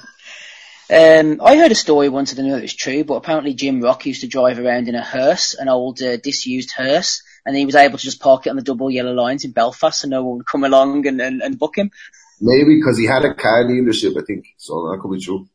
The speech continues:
Speaker 1: There we go. Right, Tommy, final question to you. Mark Wood, it's a two-parter. You got the second part.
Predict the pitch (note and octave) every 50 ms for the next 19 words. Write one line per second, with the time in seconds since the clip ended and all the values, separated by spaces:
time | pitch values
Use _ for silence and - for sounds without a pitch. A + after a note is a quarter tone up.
0 | _ _ _ _ _ _ _ _ _ _ _ _ _ _ _ _ _ _ _ _
1 | _ _ _ _ _ - - - - - - - - _ _ - - C3+ C3 B2
2 | A#2+ C3 C3 C3+ D#3+ E3+ E3+ E3 - G3 E3+ F3 E3+ - - F3 F3 F3 - F3
3 | D#3+ - - D3+ C#3 - D3 D3 D3+ D#3+ D#3+ D#3+ D#3+ - C#3 C#3 D3+ D#3 - D3
4 | D3 - - B2+ - - D3 D3 C#3+ C3 C3 C3 - D3 C#3 B2 G#2 C#3 C3+ C#3+
5 | - C#3+ - - C3 - - C#3+ - D#3 D3+ D3+ D#3 -